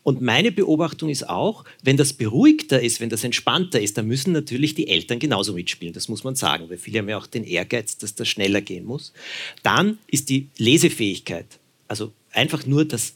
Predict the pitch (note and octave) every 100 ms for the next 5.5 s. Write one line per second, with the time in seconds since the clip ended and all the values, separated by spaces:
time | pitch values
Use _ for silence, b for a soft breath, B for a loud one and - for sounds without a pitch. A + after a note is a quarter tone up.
0 | _ - A2 G2 - A#2+ G#2 F#2 F2 _
1 | _ - A#2+ - - - _ b b b
2 | _ A2 C3+ C#3 C3 C#3 - F#2 - D3
3 | E3 - b b - A2 G#2+ A#2+ - C3
4 | - A2+ C#3+ F3+ F3+ F3 C3 C3+ - D#3
5 | B2+ C3 - D3+